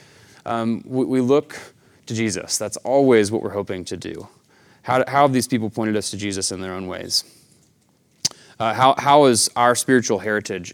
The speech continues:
informing us? Uh, and, and maybe there's another question here as you read this passage that's confusing. You know, Paul and Timothy don't actually share the same family. Paul says in verse three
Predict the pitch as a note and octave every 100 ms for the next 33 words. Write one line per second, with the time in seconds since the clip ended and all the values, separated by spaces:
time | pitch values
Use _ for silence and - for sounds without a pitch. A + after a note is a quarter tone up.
0 | - G#2 F#2+ G#2+ G#2 F#2+ F2 - - -
1 | _ _ _ _ _ B2+ C3 D#3+ E3 -
2 | E3+ A#3 C4+ F3 D#3+ E3+ D#3+ B2+ - B2+
3 | B2 B2 A2+ B2 A2 G#2+ B2+ B2+ B2 G#2
4 | G2 - - _ B2 A2 - A2 B2+ A#2+
5 | G#2+ G2 F#2+ A#2 A2+ - - G3 G#3 C3
6 | F3 F3 D3 B2 B2+ C#3+ C3+ - C#3 B2
7 | G#2+ - - - C#3 C3 A#2+ - _ _
8 | - A#2+ - C3+ A#2+ - _ - C#3+ D3+
9 | C3 G#2+ D#3+ G3 - F3+ D#3 C#3+ B2+ A#2
10 | - D#3+ C#3+ C3